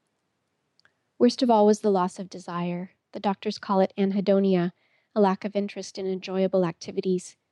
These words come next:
and it's a significant clinical symptom in the diagnosis of depression. In that state, I couldn't imagine anything to look forward to.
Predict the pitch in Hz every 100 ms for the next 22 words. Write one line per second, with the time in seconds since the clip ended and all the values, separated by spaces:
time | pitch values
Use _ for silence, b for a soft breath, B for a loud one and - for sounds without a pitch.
0 | _ 202 196 - 190 202 196 190 196 185
1 | - 202 190 - 196 185 180 - 180 180
2 | 175 170 175 180 180 - - 185 180 -
3 | 185 - 180 180 _ _ _ _ _ _
4 | _ _ _ _ - 214 208 - - 208
5 | 202 - - 202 - 226 208 208 190 190
6 | 196 190 180 180 180 180 175 - - 190
7 | 190 190 - 185 175